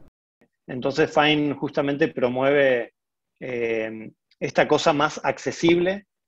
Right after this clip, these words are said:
y además más íntima, y de generar un espacio de más, de calidez y de comodidad para quitar también algunos prejuicios, eh, y que las personas puedan, quienes sienten que no saben,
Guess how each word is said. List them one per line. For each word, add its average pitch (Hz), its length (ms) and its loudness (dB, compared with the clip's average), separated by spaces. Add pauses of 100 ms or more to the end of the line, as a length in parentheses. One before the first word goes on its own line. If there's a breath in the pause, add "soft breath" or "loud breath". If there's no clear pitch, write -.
(240)
y 147 120 -2
además 143 600 0
más 156 240 -2
íntima, 143 540 -2 (240)
y 123 100 -2
de 131 100 0
generar 135 420 2
un 151 100 -2
espacio 147 520 -2
de 131 140 2
más, 131 460 -6
de 123 220 -4
calidez 135 680 2
y 131 60 -2
de 120 120 -4
comodidad 127 800 2 (420)
para 117 300 0
quitar 139 420 0
también 131 300 -6
algunos 127 340 -8
prejuicios, 139 800 -4 (400 soft breath)
eh, 113 480 -4 (220)
y 135 100 -8
que 131 100 0
las 117 120 0
personas 147 500 -2
puedan, 135 580 0
quienes 123 300 -2
sienten 160 500 0
que 135 120 2
no 139 120 0
saben, 175 560 2